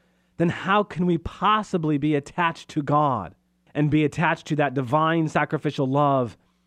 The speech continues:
that knows only one thing, generosity, giving?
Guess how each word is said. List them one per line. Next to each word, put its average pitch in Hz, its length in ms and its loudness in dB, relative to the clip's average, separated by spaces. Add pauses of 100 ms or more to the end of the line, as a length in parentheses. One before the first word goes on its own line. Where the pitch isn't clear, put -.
(120)
that 139 140 -2
knows 147 560 4
only 143 240 2
one 139 340 2
thing, 110 520 -4 (520)
generosity, 127 840 -2 (560)
giving? 113 420 -4